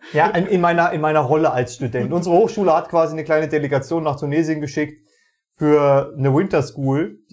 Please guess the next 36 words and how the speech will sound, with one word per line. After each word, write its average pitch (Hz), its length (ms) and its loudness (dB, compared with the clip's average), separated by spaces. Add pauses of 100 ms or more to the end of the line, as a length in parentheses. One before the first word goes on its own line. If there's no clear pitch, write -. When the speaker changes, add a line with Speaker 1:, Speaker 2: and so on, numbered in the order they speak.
(100)
Speaker 2:
die 131 160 -6
einwöchig 147 520 -2
war. 160 480 0
Und 131 160 -8
da 127 60 0
gab's 139 240 -2
ein 135 160 -4
paar 131 300 0
Seminare 185 840 -4 (260)
mit 139 280 -6
deutschen 180 320 0
Profs, 156 320 -2
mit 147 120 -6
tunesischen 147 480 -4
Profs. 143 220 -6
Das 117 120 -12
war 147 120 -2
ganz 135 160 -8
angenehm. 156 600 -8 (340)
Und, 175 440 -4
äh, 160 300 0
einer 196 400 2
der 135 460 0
Dozenten 220 800 -6
hat - 200 -2
ein 147 160 -4
sehr 202 120 -2
interessantes 208 440 -6
Spiel 214 200 -10
mit 151 140 -8
uns 127 160 -10
gespielt. 123 380 -10
Es 113 120 -14
war 175 120 0
kein 135 220 -6
Videospiel, 208 760 -8